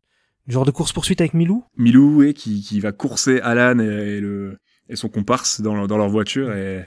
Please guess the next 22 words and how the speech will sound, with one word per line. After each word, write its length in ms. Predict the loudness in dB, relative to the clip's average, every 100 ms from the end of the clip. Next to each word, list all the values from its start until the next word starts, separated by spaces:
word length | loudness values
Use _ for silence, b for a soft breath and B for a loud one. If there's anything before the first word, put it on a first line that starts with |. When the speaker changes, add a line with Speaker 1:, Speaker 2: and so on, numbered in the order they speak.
| _
Speaker 2:
je 60 | -6
trouvais 160 | -2 0
la 60 |
scène 160 | 0 -4
trop 240 | 2 2
cool. 260 | 4 2 2 -2
Speaker 1:
Ouais, 80 | -2
elle 80 |
est 40 | -2
bien 160 | -4
faite, 180 | -6 -10
la 80 | -12
scène 200 | -12 -14
aussi. 180 | -14 -16 -8
Speaker 2:
Milou 300 | -2 0 2
a 140 | 2
son 200 | 0 -2
quart 200 | -2 0
d'heure 160 | 0 2
de 80 | 2
Speaker 1:
Ouais, 80 | 2
Speaker 2:
gloire. 340 | 0 -2